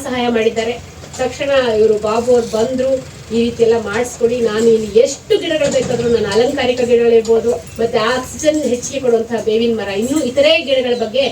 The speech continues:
ಅದನ್ನೊಂದು ಅಧ್ಯಯನ ಮಾಡ್ಕೊಂಡು ಯಾವ್ಯಾವ ಗಿಡಗಳು ಹಾಕ್ಸ್ಬೇಕು, ಅಂದ್ರೆ ಒಂದು ಸುಂದರವಾದ ಪಾರ್ಕ್ ಆಗ್ಬೇಕು." ನೀವು ಕಬ್ಬನ್ ಪಾರ್ಕ್ ಹೋದ್ರೆ, ಲಾಲ್ಬಾಗ್ ಹೋದ್ರೆ ಎಷ್ಟು ಖುಷಿ ಪಡ್ತೀರಾ,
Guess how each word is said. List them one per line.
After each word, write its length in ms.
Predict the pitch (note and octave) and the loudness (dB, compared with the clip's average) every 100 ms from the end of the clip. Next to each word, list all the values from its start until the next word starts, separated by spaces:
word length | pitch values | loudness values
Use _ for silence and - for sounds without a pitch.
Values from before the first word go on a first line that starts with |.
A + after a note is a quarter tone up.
| - - - | -6 -18 -12
ಅದನ್ನೊಂದು 580 | F#3 A3+ A3+ A3 G#3 G#3 | 0 4 4 2 0 0
ಅಧ್ಯಯನ 440 | G3+ G3+ D4+ D#4+ D#4+ | -2 0 2 2 0
ಮಾಡ್ಕೊಂಡು 600 | C4 C4 C4 C4+ C#4 A#3+ | 0 0 0 -2 0 0
ಯಾವ್ಯಾವ 480 | G#3+ A3+ D4+ F4 F#4 | 0 0 0 2 2
ಗಿಡಗಳು 280 | C#4 C#4 C#4+ | 2 2 2
ಹಾಕ್ಸ್ಬೇಕು, 540 | B3+ - - - - F#3+ - - - - | 0 -8 -10 -10 -8 -12 -10 -14 -12 -8
ಅಂದ್ರೆ 180 | A#3 D4 | 2 2
ಒಂದು 160 | C#4 C#4+ | 2 -2
ಸುಂದರವಾದ 1000 | - D#4+ F4+ F#4 F#4 F#4+ F#4 F4 E4 | -4 0 4 6 6 6 2 2 0
ಪಾರ್ಕ್ 280 | C#4+ B3+ A#3 | -2 -4 -4
ಆಗ್ಬೇಕು." 300 | A3+ G#3+ G#3 | -4 -6 -4
ನೀವು 120 | B3 | -4
ಕಬ್ಬನ್ 400 | A#3 A3+ A3+ E4+ | -2 -2 0 0
ಪಾರ್ಕ್ 220 | D4+ C4+ B3+ | 0 -4 -2
ಹೋದ್ರೆ, 260 | A#3+ A#3+ | 0 0
ಲಾಲ್ಬಾಗ್ 480 | A3 G3+ B3+ C4+ B3 | 0 0 0 0 0
ಹೋದ್ರೆ 220 | A#3+ A3+ | 2 2
ಎಷ್ಟು 340 | G3+ G3+ D#4 B3+ | 2 -2 -10 -10
ಖುಷಿ 200 | A#3 A#3+ | -10 -8
ಪಡ್ತೀರಾ, 420 | G#3+ - G#3+ | -8 -6 -8